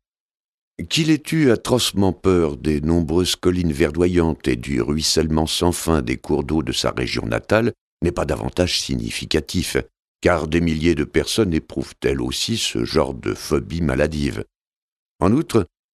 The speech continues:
son excentricité pourrait suffire à expliquer ses actions et perceptions étranges vers la fin. En ce qui me concerne,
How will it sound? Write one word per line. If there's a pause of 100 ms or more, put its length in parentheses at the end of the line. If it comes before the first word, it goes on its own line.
(160)
son
excentricité
pourrait
suffire
à
expliquer
ses
actions
et
perceptions
étranges
vers
la
fin. (1400)
En
ce
qui
me
concerne,